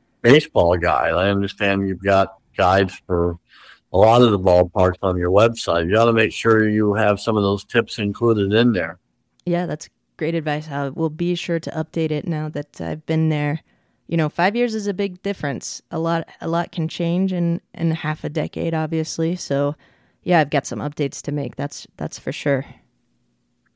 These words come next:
Speaker 1: Well, good. So, why don't you tell us a little bit about the game day experience? What, when did they let you into the ballpark?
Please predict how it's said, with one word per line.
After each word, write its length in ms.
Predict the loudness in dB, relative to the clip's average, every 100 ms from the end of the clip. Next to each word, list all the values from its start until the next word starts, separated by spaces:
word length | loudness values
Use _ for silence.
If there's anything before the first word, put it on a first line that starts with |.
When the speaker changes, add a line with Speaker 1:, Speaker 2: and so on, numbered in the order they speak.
| -20 -20 -20 _ 0
Speaker 1:
Well, 160 | 2
good. 340 | 4 4 2 0
So, 360 | 4 4 2 -10 _ _ _ _ _
why 240 | 2 4 6
don't 260 | 6 4
you 80 | 0
tell 320 | 0 2 4
us 160 | 2 2
a 60 |
little 320 | 4 6 6 6
bit 160 | 6
about 440 | 6 4 4 2 -2
the 360 | -2 -2 -4 -10 _ _ 2
game 360 | 4 6 4
day 300 | 2 0 -2
experience? 440 | -6 -10 -10 -12 -12 _ _ _ -14 0
What, 340 | 2 2 -4 _ _ _ _ _ -16 -14 -10 -2
when 340 | 4 6 8
did 160 | 8 8
they 120 | 6
let 280 | 4 2 0
you 100 | 0
into 180 | 2
the 160 | 2 2
ballpark? 920 | 4 6 6 4 2 6 6 6